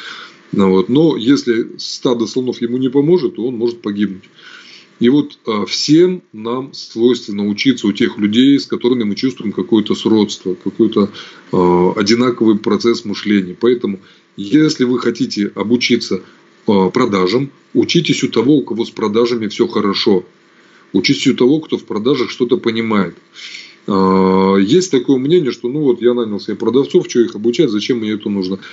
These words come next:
А, к сожалению, это не так. А, для того, чтобы отдел продаж функционировал у вас хорошо,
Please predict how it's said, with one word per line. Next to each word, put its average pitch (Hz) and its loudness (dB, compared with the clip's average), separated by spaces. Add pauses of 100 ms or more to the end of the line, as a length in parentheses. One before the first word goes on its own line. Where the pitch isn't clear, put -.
(400)
А, 90 0
к - -8
сожалению, 123 2
это 113 -4
не 98 -4
так. 85 -12 (840)
А, 90 2
для 110 2
того, 151 2
чтобы 110 -6
отдел 117 -2
продаж 110 -6
функционировал 113 0
у 101 2
вас 98 0
хорошо, 113 2